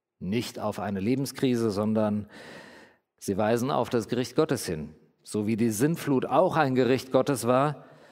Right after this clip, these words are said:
wird das Gericht Gottes über die Welt kommen. Das hat Jesus angesagt und dieses Gericht, diese Prüfung wird jedes Lebenshaus betreffen.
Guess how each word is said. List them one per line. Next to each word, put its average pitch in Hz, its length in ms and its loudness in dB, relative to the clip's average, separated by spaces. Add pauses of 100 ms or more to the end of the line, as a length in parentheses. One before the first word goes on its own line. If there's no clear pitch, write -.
(300)
wird 127 200 2
das 139 160 2
Gericht 139 400 2
Gottes 123 360 2
über 120 180 0
die 117 140 0
Welt 107 240 -2
kommen. 78 400 -10 (1200)
Das 123 220 0
hat 151 140 0
Jesus 143 280 2
angesagt 147 680 2 (280)
und 135 420 0
dieses 196 560 0 (220)
Gericht, 139 600 0 (1300)
diese 113 320 2
Prüfung 107 800 0
wird 113 240 2
jedes 139 400 2
Lebenshaus 101 520 0
betreffen. - 520 -10